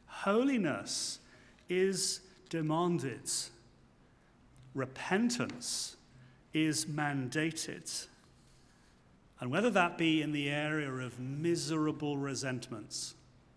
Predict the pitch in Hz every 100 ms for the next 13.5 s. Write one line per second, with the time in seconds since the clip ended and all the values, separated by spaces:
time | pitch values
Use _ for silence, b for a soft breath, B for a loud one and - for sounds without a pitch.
0 | _ - - - _ _ - - 131 139
1 | 151 139 151 151 - 139 139 147 151 151
2 | 147 139 143 - - - 180 - - 170
3 | 165 160 160 B B B - 143 143 139
4 | 139 139 131 - 127 123 117 - - B
5 | B B B B - 156 - - 208 214
6 | - - - 151 127 139 - 160 147 147
7 | - - 135 127 - - - 160 156 143
8 | 143 143 131 127 123 - 190 160 113 -
9 | - - - b b b b b b _
10 | 123 135 139 - 143 131 - 120 - -
11 | 143 151 135 151 151 123 135 - - -
12 | b b b - 120 113 - - - 180
13 | 180 175 143 123 101